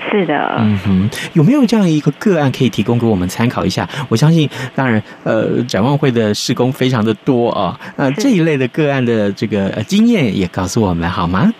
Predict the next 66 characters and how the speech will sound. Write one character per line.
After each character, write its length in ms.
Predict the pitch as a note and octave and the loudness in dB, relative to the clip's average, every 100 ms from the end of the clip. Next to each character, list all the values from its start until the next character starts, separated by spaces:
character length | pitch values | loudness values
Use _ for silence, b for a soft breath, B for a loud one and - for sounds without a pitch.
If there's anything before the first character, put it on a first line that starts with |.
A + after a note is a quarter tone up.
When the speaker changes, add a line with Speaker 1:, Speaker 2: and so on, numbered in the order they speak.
| - - | -8 -2
Speaker 1:
嗯， 320 | B3+ A#3 E3 - - | 0 2 0 -4 -6
好 160 | D#3 | -6
的。 200 | D3+ F3+ B3+ B B - | -4 -4 -4 B B -4
那 340 | C#4 A#3+ G3 | -2 -2 -2
我 140 | E3+ | -2
想 260 | F#3 F3 D#3+ | -2 -4 -6
我 140 | D#3+ | -6
就 260 | D#3 G3 G3+ | -6 -4 -4
分 240 | F#3+ G#3 G#3+ | -2 -2 -2
享 200 | F#3 D#3+ | -4 -4
一 60 | D#3+ - | -6 -4
个， 300 | E3+ D#3+ D#3+ B B | -2 0 -2 B B
呃， 220 | - D3+ D3+ | -4 -4 -2
在 180 | F#3+ F#3 - | -4 -4 -2
斯 60 | |
里 160 | C#4+ A#3 | 0 0
兰 220 | D#3+ D#3+ | 0 -4
卡 180 | F3+ D#3 | -4 -4
小 180 | D3+ D3+ | -4 -2
女 140 | E3+ | 0
孩 180 | D#3+ D#3 | -2 -4
的 140 | D3+ | -4
故 260 | D3+ A3 F3 | -2 -2 -2
事。 320 | E3 - F3+ F3 | -4 -4 -4 0
Speaker 2:
嗯。 240 | F3 D#3 | 2 2
Speaker 1:
就 100 | C#3 | 2
是 180 | A3 C4 | 0 -2
其 140 | B3 - | -2 -2
实 120 | G3 | -2
在 220 | B3+ C4+ | 0 -2
斯 160 | - B3 | 0 0
里 100 | F3 | 0
兰 220 | D3 D#3 | -2 -2
卡 260 | - D3+ | -4 -4
的， 420 | D3 D#3 D3+ D3 D3+ B B | -2 -2 0 -2 -4 B B
呃， 180 | E3 | -2
南 320 | D#3+ D#3+ D#3 F3+ | 0 0 -2 -2
部 320 | C#4 A3 D#3 - | 0 0 -2 -2
其 100 | D#3+ | -2
实 80 | D#3+ | -2
有 140 | D#3 | -2
非 160 | C#3+ G3+ | -2 -4
常 120 | F3+ | -2
多 140 | D#3+ D#3 | -2 -2
的 120 | D3+ | -2
茶 420 | D3 - - C#3 | -4 -6 -6 -4
园。 380 | D3+ D3+ D3 - B B B | -2 -2 -2 -2 B B B
那 200 | C4+ B3 | -4 -2
通 220 | A#3 - C4+ | -2 0 0
常 300 | - F3+ F#3 | 0 -2 -2
在 160 | A3 | -2
茶 260 | G#3 - D3 | -4 -4 -4
园 220 | D#3+ E3+ | -2 0
里 60 | D#3+ | 0
面 200 | F3 F3 | 0 -2
的 60 | |
孩 320 | D#3+ - D3+ | -4 -6 -6
子 140 | D#3 D#3 | -4 -4
是 160 | - | -4
很 320 | G3 - D3+ E3+ | -6 -4 -4 -2
少 180 | D#3+ | -2
有 140 | D#3+ D#3+ | -2 -4
受 320 | - G#3 F3 | -4 -4 -4
教 260 | - F#3 E3+ | -2 -2 -2
育 120 | E3+ | -2
的 180 | - | -2